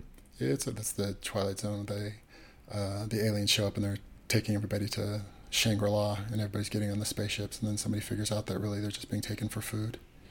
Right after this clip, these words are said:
<laughs> So that's, like, the ending scene is some guy, like, trying to get, as, as people are walking onto the spaceship with the aliens, some guy's like, because they go, like, "Oh yeah, the title of the book is To Serve Man,"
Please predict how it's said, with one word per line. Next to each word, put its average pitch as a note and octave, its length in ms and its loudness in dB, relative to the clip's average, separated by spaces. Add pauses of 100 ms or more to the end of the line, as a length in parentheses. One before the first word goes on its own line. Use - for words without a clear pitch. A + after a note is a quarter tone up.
(200)
<laughs> - 640 2
So B2 140 6
that's, G#2+ 240 8
like, G#2 140 6
the G#2 100 8
ending G#2 240 4
scene G2+ 280 6
is G2+ 100 2
some G#2 160 0
guy, G2+ 140 0
like, G2+ 200 -2
trying G#2 220 2
to G#2 40 2
get, G2+ 220 -2
as, - 160 -2
as A#2 180 4
people A2+ 240 6
are G#2 60 6
walking G#2 320 6
onto G2+ 100 4
the G#2 60 2
spaceship - 460 2
with - 80 -4
the G2 160 2
aliens, G#2 360 0
some G#2 100 -4
guy's G2 180 0
like, G2+ 180 -2 (340)
because G#2+ 240 6
they G#2+ 80 6
go, G2+ 120 2
like, G2 280 -2 (260)
"Oh C3+ 100 10
yeah, A#2 160 12
the G2 100 4
title A#2 240 12
of G#2 60 4
the G#2+ 60 0
book - 160 -2
is G#2 120 2
To - 140 2
Serve A2 420 6
Man," G#2+ 460 2